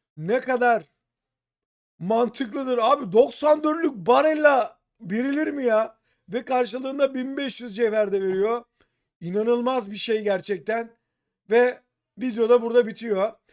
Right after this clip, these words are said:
Hayır, bitmiyor, pardon. Yıldız biletine geçeceğiz. Onu da ayarlamıştım ama bu gerçekten doksan dörtgenlik Barella'nın bedava gelmesi, ya bilmiyorum, şaşırdılar ya. Valla F C Mobile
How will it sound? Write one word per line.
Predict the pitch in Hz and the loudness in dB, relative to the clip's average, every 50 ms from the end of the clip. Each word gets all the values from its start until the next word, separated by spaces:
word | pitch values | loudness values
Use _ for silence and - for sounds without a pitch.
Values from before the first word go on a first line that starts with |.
| _ | _
Hayır, | - 185 208 233 240 214 170 | -2 2 2 4 2 2 -2
bitmiyor, | 196 214 - - 220 196 165 143 | -8 -12 -10 -10 -8 -8 -6 -4
pardon. | 185 196 196 185 175 185 220 233 _ _ _ _ _ _ | -4 -4 -4 -4 -6 -8 -8 -8 _ _ _ _ _ _
Yıldız | - 196 220 233 226 254 233 240 | -6 -4 -4 -4 -4 -8 -6 -4
biletine | 254 247 180 208 226 233 | -4 -4 -4 -4 -6 -6
geçeceğiz. | 214 208 202 202 196 190 175 226 254 262 - - _ _ _ _ _ _ _ _ _ _ _ _ _ _ _ _ - | -4 -4 -8 -8 -8 -2 0 0 0 0 -2 -12 _ _ _ _ _ _ _ _ _ _ _ _ _ _ _ _ -12
Onu | - 156 185 196 | -10 -8 -2 2
da | 208 | 4
ayarlamıştım | 202 196 185 180 180 180 175 175 - - 240 247 | 6 6 6 4 0 -2 -6 -8 -8 -6 -4 -2
ama | 269 285 285 247 170 - _ _ _ _ _ _ | 0 2 2 0 0 -2 _ _ _ _ _ _
bu | - 156 170 | -12 -8 0
gerçekten | 175 254 285 285 - 330 320 392 311 254 190 147 | 2 2 2 2 0 -2 0 0 0 0 0 -4
doksan | 175 196 208 - - - 247 262 269 220 | -6 -6 -6 -6 -8 -8 -6 -4 0 2
dörtgenlik | 254 262 240 - _ _ 240 214 202 190 254 277 285 285 285 269 190 143 127 | 2 0 0 -4 _ _ -20 -14 -4 0 0 0 0 0 -2 -8 -8 -4 -2
Barella'nın | 190 202 240 269 285 277 269 262 233 190 151 143 | 0 2 2 2 2 0 -2 -2 -2 -6 -6 -6
bedava | 175 185 175 214 220 240 262 262 | -6 -4 -2 -2 0 0 -2 -2
gelmesi, | 208 233 226 226 226 226 220 202 - 262 262 233 - _ _ _ _ _ _ _ _ _ _ _ _ _ _ _ - | 0 0 0 0 -2 -6 -6 -6 -6 -4 -4 -4 -4 _ _ _ _ _ _ _ _ _ _ _ _ _ _ _ -8
ya | 160 139 143 | -6 -6 -4
bilmiyorum, | 196 226 262 302 311 262 190 | -6 -4 -4 -4 -6 -8 -8
şaşırdılar | - - - - 196 190 185 - 269 302 359 381 392 370 381 370 - | -12 -14 -12 -8 -6 -6 -4 -4 -4 -4 -2 0 0 4 4 4 4
ya. | 453 302 254 233 262 311 339 330 302 277 | 4 2 2 4 6 6 4 4 4 2
Valla | 254 277 302 302 302 311 311 311 302 - _ _ _ _ _ _ _ _ _ _ - | 0 2 2 4 6 6 6 6 4 2 _ _ _ _ _ _ _ _ _ _ -2
F | - 196 208 233 | 2 2 2 2
C | 226 - - 262 311 | 0 -6 -6 -4 -4
Mobile | 311 311 302 294 294 320 311 285 247 | -4 0 -2 -2 0 0 -2 -4 -4